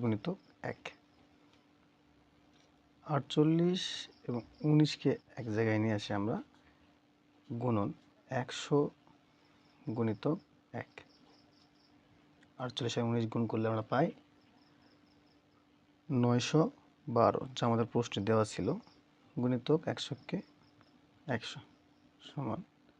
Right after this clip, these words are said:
সেমভাবে নয়শো বারো কে নয়শো বারো, দুইটা শূন্য পরে বসায় দিলে আমাদের উত্তর পেয়ে যাচ্ছে। উত্তর একানব্বই হাজার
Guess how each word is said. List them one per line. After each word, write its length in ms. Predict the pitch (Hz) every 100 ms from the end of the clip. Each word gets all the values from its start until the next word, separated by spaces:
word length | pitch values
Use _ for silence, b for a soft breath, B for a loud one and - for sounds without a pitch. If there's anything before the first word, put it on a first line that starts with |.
| _ _ _ _ _ _ _ _ _ -
সেমভাবে 580 | - - 123 107 107 127 214 _ _ _ _ _ _ _ _ _ _ _ _ _ _ -
নয়শো 540 | 120 120 120 - 131 160 - _ _ _ 135
বারো 380 | 127 120 120 139 - _
কে 80 | 123
নয়শো 340 | 117 113 - 117
বারো, 280 | 110 104 185 165
দুইটা 180 | 113 107
শূন্য 240 | - 107 107
পরে 220 | 113 98
বসায় 280 | 107 - 123 117
দিলে 160 | 156 220 -
আমাদের 240 | 127 110
উত্তর 220 | 101 - 110
পেয়ে 140 | - -
যাচ্ছে। 240 | - - - _ _ _ _ _ _ _ _ _ _ _ _ _ _ _ _ _ _ _ _
উত্তর 440 | 160 127 - 113 104 175 _ - _ - - _ _ _ _ _ _ _ _ _ _ -
একানব্বই 640 | 127 - 117 107 113 110
হাজার 240 | 113 123